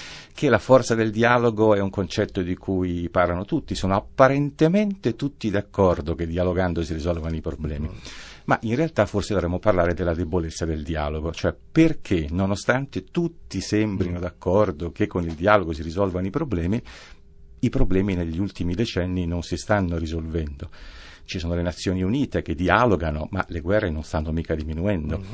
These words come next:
Speaker 1: Ci sono un-, tantissime entità, eh, bilaterali, trilaterali di dialogo tra forze sociali, paesi, eccetera, ma davvero stiamo risolvendo i problemi? C'è qualcosa che ci sfugge? Ecco, l'idea è,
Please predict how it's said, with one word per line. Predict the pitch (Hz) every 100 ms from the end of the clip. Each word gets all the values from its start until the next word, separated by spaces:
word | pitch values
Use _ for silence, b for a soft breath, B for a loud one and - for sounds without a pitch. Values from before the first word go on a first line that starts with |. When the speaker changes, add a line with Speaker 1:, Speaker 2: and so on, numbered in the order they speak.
| B B B
Speaker 1:
Ci | - 104
sono | 92 98 92 90 87 87 87 87 85
un-, | 87 - 101 - - -
tantissime | 113 107 107 160 170 - - 104 98
entità, | 98 92 101 95 95 92 B B B -
eh, | 95 85
bilaterali, | 92 92 90 92 85 98 87 87
trilaterali | - 92 95 87 92 87 104 85
di | 82
dialogo | 80 87 101 90 82 87 80
tra | - 85 95
forze | 90 - 87 -
sociali, | 87 98 - 85 92 87 80
paesi, | 87 82 101 101 80 90
eccetera, | 120 - 92 92 123 127 123 123
ma | 104 -
davvero | 95 104 135 104
stiamo | 92 101 92
risolvendo | 85 87 85 98 90
i | 85
problemi? | - 92 101 92 98 B B B B B
C'è | - 135
qualcosa | - 110 - 110 104
che | 101
ci | - 101
sfugge? | - 107 82 80 107
Ecco, | - 107 - 101
l'idea | 104 117 139 165 175
è, | - 98